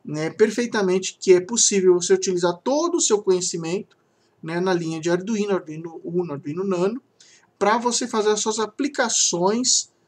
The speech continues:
agora aí com uma placa industrial, tá, pessoal? Uma placa baseada no Arduino Nano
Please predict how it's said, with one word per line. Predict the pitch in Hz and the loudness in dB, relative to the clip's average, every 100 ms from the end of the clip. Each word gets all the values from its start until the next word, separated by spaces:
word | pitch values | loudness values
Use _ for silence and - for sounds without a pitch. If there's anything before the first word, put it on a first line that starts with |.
| _ - | _ -4
agora | 196 185 160 175 185 | -2 0 4 4 4
aí | 160 165 202 - _ _ _ | 2 0 -2 -6 _ _ _
com | - 175 196 233 - _ - - | 0 6 6 4 -4 _ -20 -10
uma | 196 220 233 | -2 0 0
placa | - 170 170 175 - 202 202 _ _ _ _ _ - | 0 2 2 2 -2 -2 -2 _ _ _ _ _ -2
industrial, | 247 254 285 - - 220 170 165 143 139 | 0 0 2 0 2 2 2 2 -2 -4
tá, | 160 | -6
pessoal? | 170 147 147 143 | -4 -6 -6 -6
Uma | 170 | -6
placa | - 160 180 - 202 202 _ _ - | 0 2 2 0 -4 -4 _ _ -2
baseada | 170 180 175 175 170 | 2 2 2 2 0
no | 170 165 | -4 -8
Arduino | 156 156 185 | -6 -4 -2
Nano | 220 196 196 233 | 2 4 4 2